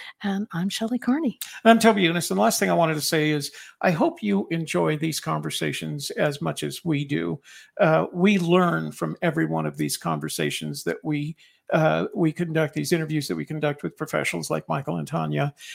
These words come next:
Speaker 2: And we hope that you feel the same way, that you're learning from them. These people are coming on. They're not paid to come on here. They do it of their own free will, free will, their own volition. And they open up. We, we've never had anybody that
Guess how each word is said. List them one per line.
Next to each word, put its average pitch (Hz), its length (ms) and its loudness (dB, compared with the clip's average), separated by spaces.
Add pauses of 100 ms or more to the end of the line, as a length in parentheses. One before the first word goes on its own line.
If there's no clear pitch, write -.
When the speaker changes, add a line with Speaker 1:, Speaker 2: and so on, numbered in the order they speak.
(180)
Speaker 2:
And 165 300 6
we 180 160 6
hope 190 380 2
that 175 200 0
you 175 220 2
feel 165 300 0
the 151 100 0
same 151 320 -2
way, 151 220 0
that 143 240 -6
you're 147 260 0
learning 165 320 2
from 165 200 0
them. 165 260 2 (280)
These 220 160 2
people 285 240 6
are 175 120 2
coming 160 320 -2
on. 160 140 0
They're 175 120 0
not 208 280 0
paid 160 580 2
to 165 100 -8
come 151 220 -4
on 151 160 -2
here. 143 380 -2 (280)
They 165 140 6
do 175 240 2
it 175 100 0 (100)
of 151 200 -2
their 160 260 0
own 175 300 0
free 170 400 -2 (100)
will, 175 480 -4
free 180 240 -2
will, 156 340 -2
their 156 140 -2
own 165 180 0
volition. 151 680 0 (360)
And 170 240 4
they 165 280 4 (100)
open 208 320 4
up. 170 340 0 (100)
We, 175 220 0
we've 170 200 0
never 196 200 4
had 165 380 2
anybody 165 540 0
that 156 180 -6